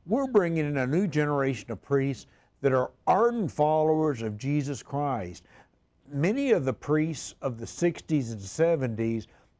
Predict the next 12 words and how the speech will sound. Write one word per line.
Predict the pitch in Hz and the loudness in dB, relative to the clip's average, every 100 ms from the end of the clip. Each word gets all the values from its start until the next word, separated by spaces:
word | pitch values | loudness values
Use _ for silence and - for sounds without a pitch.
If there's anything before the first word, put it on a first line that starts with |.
| - | -4
became | 139 - 196 233 208 | -4 -2 -2 0 0
more | 175 185 | 0 0
interested | 165 175 147 - 160 | 0 -2 -4 -4 -4
in | 127 101 | -2 -6
social | - 180 208 - 170 135 | -2 0 0 -2 -2 -2
humanism | - 185 214 131 117 117 113 123 120 _ _ _ - | -4 -4 -2 -2 -2 -2 -4 -6 -8 _ _ _ -2
than | 160 147 | 2 2
in | 147 139 | 0 0
the | 135 131 | -2 -2
incredibly | 123 - 190 247 247 226 185 | -6 -4 -2 0 0 2 2
important | 151 135 156 185 165 143 | 0 -2 0 0 -2 -2
work | 131 135 135 | 0 0 -2